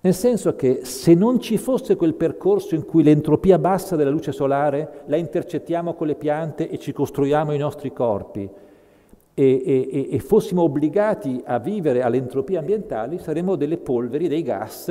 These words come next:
in continuo scontro, non esistiremmo. L'entropia è la macchina che fa prosperare la vita, che la tiene bassa,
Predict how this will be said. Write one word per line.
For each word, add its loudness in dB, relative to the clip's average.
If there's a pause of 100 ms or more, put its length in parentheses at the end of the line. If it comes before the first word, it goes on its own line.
(120)
in -6
continuo -2
scontro, -2
non 0
esistiremmo. -6 (840)
L'entropia 2
è 6
la 4 (120)
macchina 2
che 0
fa 0
prosperare 6
la 8
vita, 2
che -2
la 2
tiene -2
bassa, -2